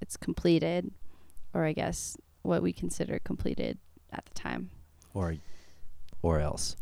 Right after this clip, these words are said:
Speaker 1: Or else.
Speaker 2: Yeah.
Speaker 1: Yeah. I think I'll be, like, tarred and feathered. It's in the contract.
Speaker 2: <laughs> Oh, geez. I wanna take a l-, let me take a look at your
Speaker 1: <laughs>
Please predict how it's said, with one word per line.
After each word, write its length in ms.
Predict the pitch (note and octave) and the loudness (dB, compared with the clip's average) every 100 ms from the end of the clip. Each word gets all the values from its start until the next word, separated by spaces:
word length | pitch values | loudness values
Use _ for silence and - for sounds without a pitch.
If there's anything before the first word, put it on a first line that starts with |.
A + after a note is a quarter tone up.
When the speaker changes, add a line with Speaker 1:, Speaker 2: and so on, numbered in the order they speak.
| - | 2
Speaker 1:
Or 200 | F#3 - | 4 6
else. 680 | E3 E3+ - - - - - | 6 4 0 -6 -8 -12 -6
Speaker 2:
Yeah. 160 | F2+ F2+ | 0 2
Speaker 1:
Yeah. 180 | - - - - | 2 0 -6 -6
I 60 | F#3 | -4
think 220 | - F3 | 0 0
I'll 140 | - | 0
be, 160 | F2 E2+ | 0 0
like, 160 | C2 - - - - - - | -2 -4 -16 -20 -20 -20 -14
tarred 320 | - E3 E3+ | -2 0 2
and 100 | F3 - | 0 0
feathered. 460 | F3+ F3 F3+ F3+ - | 0 0 -2 -4 -4
It's 120 | A3 | 2
in 100 | A#3+ | 4
the 60 | G3+ | 6
contract. 680 | D#3+ D#3 - - F#3 - - | 4 2 0 -4 -6 -18 -6
Speaker 2:
<laughs> 320 | - - - - - B2+ | 0 4 4 4 -4 0
Oh, 160 | B2+ | 2
geez. 320 | F#2 A2 A2 | 4 6 6
I 120 | F#2+ B2 | 6 6
wanna 180 | C#3+ | 8
take 160 | C3+ A#2+ | 6 6
a 60 | G2+ | 4
l-, 60 | - - - - | 0 -6 -8 4
let 120 | C3+ | 6
me 80 | D#3 | 12
take 160 | - D3 | 12 12
a 40 | |
look 100 | C#3 | 12
at 80 | A2+ | 12
your 80 | |
Speaker 1:
<laughs> 40 | B2 | 10